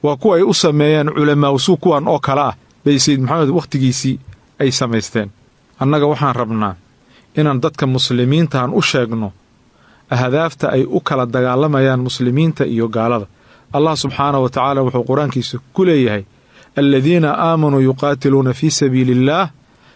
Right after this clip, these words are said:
والذين كفروا يقاتلون في سبيل الطاغوت.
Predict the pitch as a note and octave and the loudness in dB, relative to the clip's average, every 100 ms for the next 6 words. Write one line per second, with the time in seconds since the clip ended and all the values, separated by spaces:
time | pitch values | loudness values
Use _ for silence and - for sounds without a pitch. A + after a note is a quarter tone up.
0 | _ D3 D#3 D3 C#3 C#3+ C3 C3+ D3+ C#3+ | _ 0 2 2 2 2 0 -2 -2 0
1 | C#3+ E3 G3+ _ _ C#3 C3+ C#3 C3+ C#3 | 2 2 0 _ _ -4 -2 -2 0 2
2 | C3+ B2+ - C3+ - B2 B2 B2 B2+ B2+ | 2 0 -2 -4 0 0 2 0 -2 -2
3 | A#2+ A#2+ D#3+ C#3 - | -2 2 0 0 -8